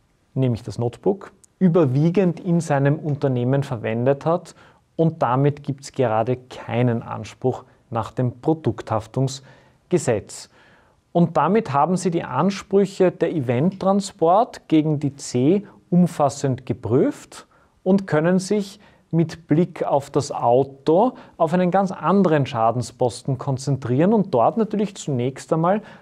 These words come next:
auf Basis der Vertragsverhältnisse einen Ersatzanspruch prüfen. Eventtransport, ich habe das vorhin kurz erwähnt, hat von Anton ein Auto gekauft und beim Kauf eines Neuwagens kann man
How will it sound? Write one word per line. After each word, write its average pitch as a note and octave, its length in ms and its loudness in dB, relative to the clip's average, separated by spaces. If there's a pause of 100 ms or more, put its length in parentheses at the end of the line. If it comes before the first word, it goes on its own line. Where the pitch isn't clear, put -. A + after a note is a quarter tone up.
(100)
auf D#3 220 -2
Basis D3 440 0
der E3 140 2
Vertragsverhältnisse B2 1300 -2
einen A#2+ 200 -4
Ersatzanspruch A#2+ 920 -10
prüfen. B2+ 680 -4 (840)
Eventtransport, E3 960 0
ich D3 100 -4
habe C#3 160 -4
das C3 160 -4
vorhin C#3+ 320 0
kurz C#3+ 260 -4
erwähnt, C3 460 2
hat E3 160 -2
von C#3 260 -2
Anton C#3+ 640 -2 (280)
ein C#3+ 160 -2
Auto C3+ 460 -2
gekauft C3 680 0
und C#3+ 260 0 (380)
beim B2+ 160 0
Kauf C3+ 280 -2
eines C3+ 200 -2
Neuwagens C#3+ 520 2
kann C#3+ 140 -4
man C3+ 240 -2